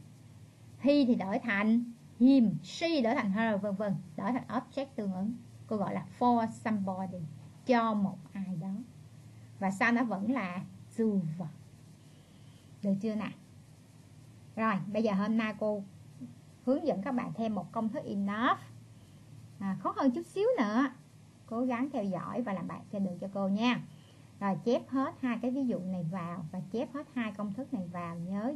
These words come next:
về coi lại và học thuộc lòng hai công thức này cho cô.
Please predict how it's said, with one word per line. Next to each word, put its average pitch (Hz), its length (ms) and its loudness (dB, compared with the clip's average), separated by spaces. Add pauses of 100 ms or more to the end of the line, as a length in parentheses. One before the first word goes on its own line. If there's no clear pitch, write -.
về 180 280 -4
coi 190 200 -4
lại 175 260 -6
và 180 80 -8
học 165 160 -8
thuộc - 160 -8
lòng 180 200 -4
hai 190 180 -2
công 190 120 -6
thức 247 180 -6
này 190 140 -4
cho 185 140 -8
cô. 190 160 0